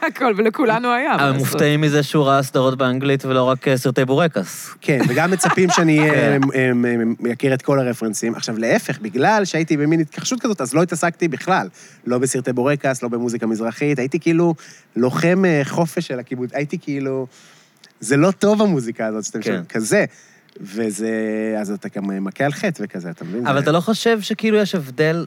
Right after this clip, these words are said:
Speaker 2: ב-, בערים גדולות ש-,
Speaker 3: בטוח.
Speaker 2: שאנשים כאילו באמת יש להם אינטראקציה?
Speaker 3: בטוח.
Speaker 2: אתה... אתה, יותר קשה לך... אפילו עכשיו בוא נגיד, תיקח יותר קל עם ערבים, כאילו. אתה יודע,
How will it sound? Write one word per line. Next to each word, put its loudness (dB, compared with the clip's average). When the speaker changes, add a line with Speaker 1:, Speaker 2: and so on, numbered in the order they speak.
Speaker 2:
ב-, -2
בערים 0
גדולות 0
ש-, -10
Speaker 3:
בטוח. 2
Speaker 2:
שאנשים -2
כאילו -4
באמת 0
יש -6
להם -2
אינטראקציה? -2
Speaker 3:
בטוח. -4
Speaker 2:
אתה... -6
אתה, -2
יותר 2
קשה 0
לך... 0
אפילו -2
עכשיו 0
בוא 2
נגיד, 2
תיקח -2
יותר 0
קל 0
עם 2
ערבים, 2
כאילו. -2
אתה -2
יודע, 4